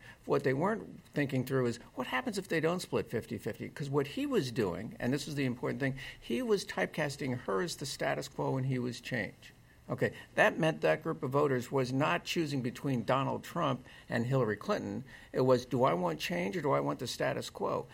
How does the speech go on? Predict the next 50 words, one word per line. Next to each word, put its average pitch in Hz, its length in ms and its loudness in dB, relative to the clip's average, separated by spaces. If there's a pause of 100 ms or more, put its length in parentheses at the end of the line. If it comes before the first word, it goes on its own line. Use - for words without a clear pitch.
(180)
That 110 120 -2
was 123 140 0
a 113 80 -2
very 120 280 2
different 113 300 -4
question 139 440 -4
that 107 100 -2
was 101 140 -4
being, 110 360 -4 (160)
being 110 260 -2
missed 120 280 -4
at - 100 -10
that, 90 220 -4 (100)
at 117 140 -8
that 113 180 -4
point 107 220 -6
in 110 40 -8
time. 135 340 -4 (260)
The - 100 4
other 247 140 6
thing, 143 180 -4
too, 139 220 -2
in 113 60 -4
terms 127 200 -4
of 104 80 -6
Trump - 460 -4
and 110 240 -4 (160)
going 117 220 -2
forward, 117 360 0
again, 107 380 0
the, 104 120 -4
the - 140 -8
sort 120 180 -4
of 104 160 -8
sense 131 320 0
of 101 140 -2
it's 92 180 -8
not 117 280 -2
today. 110 400 0 (140)
Basically, - 380 0
there 127 120 2
are - 20 4
two 156 260 -2
numbers, 120 380 -2
going 113 240 -4
to, 110 80 -4
going 110 360 0
to 101 60 -6
John's 110 380 -2
point. - 340 -6